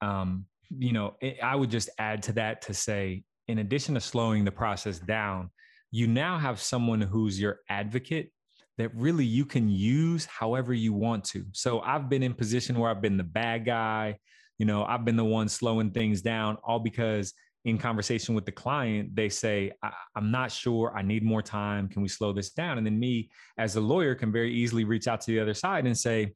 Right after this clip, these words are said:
"Hey, we haven't had a chance to get through all the documents yet. You know, we'll need another day or two," or whatever it is. Like, we get to, we can, we act on our client's behalf. And so,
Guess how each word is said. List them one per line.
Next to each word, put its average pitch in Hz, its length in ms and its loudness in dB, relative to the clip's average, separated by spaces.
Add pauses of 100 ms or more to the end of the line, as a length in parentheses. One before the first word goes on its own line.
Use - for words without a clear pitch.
(340)
"Hey, 120 160 2
we 113 120 4
haven't 117 200 2
had 113 100 0
a 107 60 -4
chance 113 400 -2
to 110 100 0
get 110 260 -2
through 113 460 0
all 107 140 2
the 95 80 -4
documents 117 580 0
yet. 110 360 2
You 98 60 -4
know, 98 140 2
we'll 98 140 0
need 104 240 2
another 98 320 0
day 101 340 0
or 92 80 0
two," 104 300 -2
or 98 60 0
whatever 110 280 0
it 117 80 2
is. 123 140 0 (260)
Like, 117 240 -2 (100)
we 135 220 2
get 147 200 0
to, 143 120 -6
we 143 240 2
can, 143 340 -2
we 143 220 -2
act 156 400 -6
on 123 240 0
our 113 120 0
client's 117 440 -2
behalf. - 500 -6 (200)
And 117 140 2
so, 113 540 0